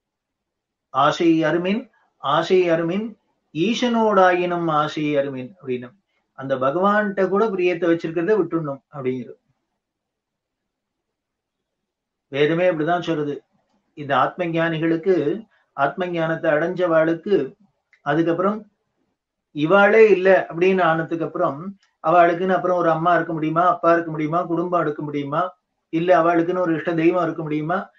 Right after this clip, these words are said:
என்னதான் இருக்க முடியும்? ஒண்ணும் இருக்க முடியாது. அந்த ஸ்டேஜ்ல இவனே இல்லைங்கிற போது ஒண்ணுமே இல்ல,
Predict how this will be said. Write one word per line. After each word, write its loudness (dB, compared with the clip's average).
என்னதான் -2
இருக்க -4
முடியும்? -6
ஒண்ணும் -2
இருக்க -2
முடியாது. -2
அந்த -4
ஸ்டேஜ்ல -2
இவனே 0
இல்லைங்கிற 0
போது -4
ஒண்ணுமே -2
இல்ல, 2